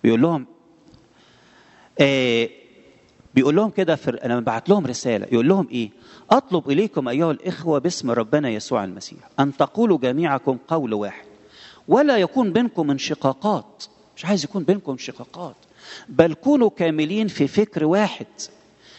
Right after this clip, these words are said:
لأني أخبرت أن بينكم خصومات."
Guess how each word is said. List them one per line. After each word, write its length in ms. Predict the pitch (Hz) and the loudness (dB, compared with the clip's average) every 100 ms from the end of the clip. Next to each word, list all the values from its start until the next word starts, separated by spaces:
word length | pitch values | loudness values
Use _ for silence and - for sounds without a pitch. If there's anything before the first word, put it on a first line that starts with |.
| - | 0
لأني 400 | 165 208 269 220 | 2 4 2 2
أخبرت 840 | 190 - 165 285 226 - - - - - | 0 -4 0 2 2 -4 -16 -20 -20 0
أن 220 | 160 165 170 | 2 2 2
بينكم 380 | 277 254 190 | 2 0 -4
خصومات." 760 | 151 175 - 180 254 180 - - | -4 -6 -2 0 2 0 -4 -16